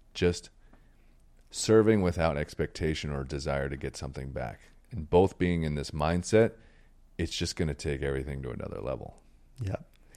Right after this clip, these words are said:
Speaker 2: And, and help get through the mucky parts with, with more meaning that's not just grinding it out as an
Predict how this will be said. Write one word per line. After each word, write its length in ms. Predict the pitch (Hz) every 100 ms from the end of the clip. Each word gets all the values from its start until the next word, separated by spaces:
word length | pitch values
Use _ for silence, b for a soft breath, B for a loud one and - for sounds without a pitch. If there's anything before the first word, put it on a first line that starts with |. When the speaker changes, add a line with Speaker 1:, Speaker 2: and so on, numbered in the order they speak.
| b b 117
Speaker 2:
And, 200 | 120 -
and 160 | 143
help 200 | 131 135
get 180 | 120 135
through 120 | 143
the 140 | 131 117
mucky 420 | 110 117 - 117
parts 580 | - 117 110 - - -
with, 280 | 120 113 - -
with 200 | 120 -
more 240 | 123 123
meaning 400 | 113 117 123 113
that's 240 | 110 104 -
not 200 | 107 104
just 400 | 117 98 - 123
grinding 420 | 117 110 110 107
it 60 | 107
out 240 | 104 104
as 140 | 98
an 220 | 110 110